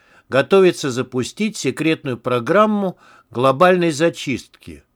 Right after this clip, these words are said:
Судьба зоны оказывается в руках сталкера-ветерана по прозвищу Плюмбум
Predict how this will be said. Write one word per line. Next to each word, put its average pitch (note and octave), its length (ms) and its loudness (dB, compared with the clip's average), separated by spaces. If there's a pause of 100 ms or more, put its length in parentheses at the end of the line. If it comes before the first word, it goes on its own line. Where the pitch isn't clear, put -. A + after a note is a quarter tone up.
(600)
Судьба C3+ 440 2
зоны G3 400 2
оказывается E3+ 760 -2
в B2 60 -4
руках B2+ 420 -2
сталкера-ветерана C#3 1200 -2 (260)
по B2 140 -4
прозвищу F3 560 0
Плюмбум C3 640 -6